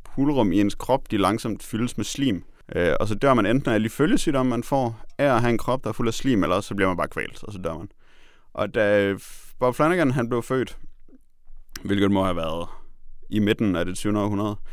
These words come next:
øhm, der f-, blev, der forventedes det, at man levede sytten år, hvis man havde cystisk fibrose. Øhm, da filmen den starter, der er han enogfyrre år gammel, mener jeg, og lever altså stadig med den her sygdom, som i øvrigt også slog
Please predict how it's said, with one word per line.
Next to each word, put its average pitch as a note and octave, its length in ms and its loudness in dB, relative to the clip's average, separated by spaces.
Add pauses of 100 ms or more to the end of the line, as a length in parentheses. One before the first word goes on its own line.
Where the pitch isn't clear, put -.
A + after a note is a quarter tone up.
(440)
øhm, G2+ 560 0 (200)
der C3+ 180 6
f-, - 280 -12 (180)
blev, A2 420 2
der A#2+ 100 6
forventedes B2+ 520 2
det, A2 100 0
at G2 80 2
man G2 100 2
levede A2 220 4
sytten A#2 300 2
år, F2 260 0
hvis - 200 -10
man E2 160 -8
havde F2 300 -6 (360)
cystisk - 460 -10
fibrose. F#2+ 480 -10 (260)
Øhm, F2 420 0
da A2 120 2
filmen D3 260 4
den C3 100 4
starter, F3+ 380 2
der D#3 120 -2
er C#3+ 140 0
han A#2 420 -2
enogfyrre D3+ 400 0
år A2 240 2
gammel, A#2+ 340 -4 (140)
mener E2+ 260 -4
jeg, F2 120 -10 (640)
og G2+ 120 0
lever A#2+ 160 6
altså A2+ 140 0
stadig C3+ 220 2
med C#3 60 2
den A#2+ 100 2
her A#2+ 60 0
sygdom, B2 420 -2
som F#2+ 200 -4
i F2+ 180 2
øvrigt A2+ 240 2
også A#2 140 -8
slog G#2+ 260 -8